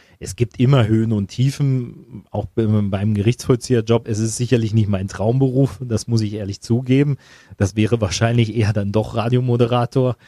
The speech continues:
<laughs> Aber man weiß ja nie, was noch passiert im Leben. Also wer hier, hier zuhört, <laughs> kann mir ja dann gerne mal einen Tipp geben. Ähm, ja,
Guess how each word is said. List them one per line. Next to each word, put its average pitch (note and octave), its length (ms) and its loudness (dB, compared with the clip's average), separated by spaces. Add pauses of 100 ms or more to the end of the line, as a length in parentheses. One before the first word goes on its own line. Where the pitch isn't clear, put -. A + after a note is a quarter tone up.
(200)
<laughs> - 80 -6 (840)
Aber A2+ 240 2
man G#2+ 180 -2
weiß A2 240 0
ja G#2 60 -4
nie, A2+ 220 0
was A#2 180 -2
noch G#2+ 140 -4
passiert B2 440 0
im B2 120 -2
Leben. B2 420 0
Also G#2 380 -4
wer G2+ 140 0
hier, G#2 180 0
hier G#2 140 0
zuhört, A#2 640 0
<laughs> - 40 -12
kann C3+ 220 -4
mir A#2 120 4
ja A2+ 120 4
dann F#2+ 220 -4 (440)
gerne A#2 280 0
mal G#2+ 200 0
einen A2 100 -4
Tipp - 260 -2
geben. C3 440 0 (360)
Ähm, A2 460 0 (120)
ja, F2+ 240 -6